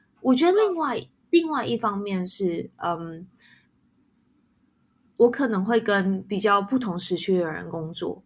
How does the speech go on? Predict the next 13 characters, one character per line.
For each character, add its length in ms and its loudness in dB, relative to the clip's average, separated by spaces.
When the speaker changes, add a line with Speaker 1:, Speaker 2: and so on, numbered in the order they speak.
Speaker 1:
比 120 -6
如 120 0
说 320 -2
很 240 -10
多， 520 0
呃， 340 -6
美 140 -4
国 160 -6
那 160 2
边 240 -4
的 260 -6
同 240 -12
事。 300 -6